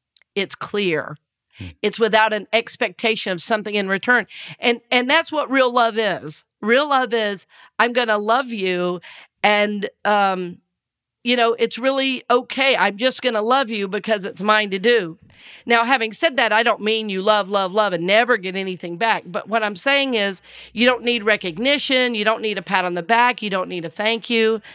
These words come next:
Speaker 1: Loving big is that I just love because, uh, I have it to give, and I know how. I know how. I'm happy to be of service. I'm happy. I love doing physical things,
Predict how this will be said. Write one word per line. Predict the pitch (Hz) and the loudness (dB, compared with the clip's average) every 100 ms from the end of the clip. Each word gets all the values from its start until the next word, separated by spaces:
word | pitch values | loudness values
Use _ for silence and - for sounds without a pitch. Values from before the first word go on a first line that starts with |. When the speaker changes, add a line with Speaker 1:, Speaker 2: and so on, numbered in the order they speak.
| - - - - | -20 -20 -14 -2
Speaker 1:
Loving | 214 294 311 262 | 2 2 2 -4
big | 214 294 294 | 0 0 0
is | 240 202 | -2 0
that | 214 - | 0 0
I | 233 | -2
just | 226 214 | -2 -4
love | 220 269 320 240 202 | 0 2 2 -2 -4
because, | 247 254 226 190 - _ 214 | -4 -2 -4 -4 -14 _ 0
uh, | 208 196 170 _ | 2 2 -2 _
I | 226 254 | 0 2
have | 247 311 | 2 0
it | 254 175 | -2 -8
to | 226 | -6
give, | 220 370 453 160 175 | -4 -2 -2 -4 -2
and | 233 240 | 0 2
I | 254 | 2
know | 269 240 | 2 2
how. | 262 440 233 143 _ _ _ _ - - - | 0 0 0 -6 _ _ _ _ -20 -20 -2
I | 247 | 0
know | 269 269 269 | 2 0 2
how. | 262 302 220 185 | 2 4 2 0
I'm | 202 226 | 0 0
happy | 220 262 277 302 | 0 -2 0 -4
to | 226 | -2
be | 277 | -2
of | 262 | -2
service. | - 254 254 208 170 | -2 -2 0 -2 -4
I'm | 208 214 | -2 -2
happy. | 226 247 262 254 240 - - - | 0 0 0 -4 -6 -16 -4 0
I | 240 | 2
love | 233 240 240 | 4 2 2
doing | 247 269 247 | -4 -4 -4
physical | 247 247 226 233 220 | -6 -6 -6 -6 -4
things, | 247 262 277 285 | -2 0 0 -2